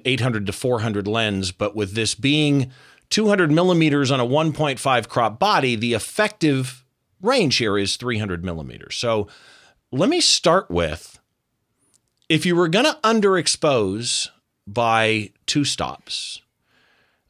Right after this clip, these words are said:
and you're already at iso one hundred, right? So you're not gonna go anywhere from there. You're at twelve fiftieth and seven point one. Why do an exposure compensation down? Why not just change the aperture or change the shutter?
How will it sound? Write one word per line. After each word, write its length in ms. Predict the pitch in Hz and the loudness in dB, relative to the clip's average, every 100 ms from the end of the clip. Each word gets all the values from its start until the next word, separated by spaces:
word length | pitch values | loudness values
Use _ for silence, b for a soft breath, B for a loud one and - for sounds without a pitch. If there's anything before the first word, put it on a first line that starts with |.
| _ | _
and 280 | - 135 131 | 0 2 4
you're 180 | 123 135 | 2 0
already 640 | 143 165 196 175 165 156 - | 2 4 6 6 6 4 4
at 300 | 120 113 - _ 117 | 2 2 -4 _ 0
iso 340 | 123 - 107 | 2 2 2
one 200 | 101 98 | 2 0
hundred, 480 | 87 80 80 135 131 _ _ _ _ - | -2 -4 -6 -10 -14 _ _ _ _ -8
right? 280 | 92 113 - | -4 -4 -6
So 100 | 104 | -6
you're 80 | 98 | -2
not 160 | 113 | -2
gonna 160 | 110 90 | -2 -2
go 340 | 95 87 82 - - | 0 0 -4 -10 -10
anywhere 300 | 98 90 87 | -6 -4 -4
from 200 | 85 80 | -6 -10
there. 320 | 71 64 95 _ b b b b b _ - | -8 -12 -16 _ b b b b b _ -4
You're 200 | 131 147 | -2 0
at 80 | - | -2
twelve 340 | - 214 220 | 2 4 2
fiftieth 580 | - 180 - 143 131 123 | 0 0 0 0 0 0
and 140 | 98 | -2
seven 420 | - 139 127 123 | 0 0 0 -2
point 280 | 107 117 104 | -2 -4 -4
one. 320 | 101 101 95 95 | -2 -2 -2 -2
Why 280 | 123 175 214 | 0 0 0
do 180 | 180 175 | 0 -2
an 60 | |
exposure 520 | 147 - 147 147 131 117 | -2 -2 0 0 -2 -4
compensation 720 | 123 107 110 - 113 - 101 | -4 -4 -6 -4 -2 -2 -2
down? 260 | 110 107 | -2 -2
Why 140 | 98 117 | 0 0
not 140 | 139 | -2
just 220 | 131 110 | -4 -6
change 340 | - 123 123 - | -4 -4 -4 -4
the 160 | 82 | -6
aperture 440 | 80 - 80 - 73 | -6 -8 -10 -8 -8
or 240 | 87 82 | -8 -8
change 420 | 82 - 113 98 | -6 -6 -4 -6
the 80 | 78 | -8
shutter? 320 | 65 65 57 | -10 -10 -14